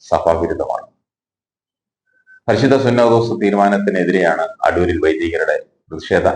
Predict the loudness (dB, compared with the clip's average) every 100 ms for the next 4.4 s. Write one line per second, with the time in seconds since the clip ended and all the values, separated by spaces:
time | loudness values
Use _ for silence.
0 | -2 -2 0 0 0 0 0 0 -2 -4
1 | -8 _ _ _ -4 -2 -2 -2 0 0
2 | 2 0 -4 -12 -8 -4 0 0 0 0
3 | -2 -2 -4 -4 -4 -4 -6 -8 _ _
4 | _ _ -14 -6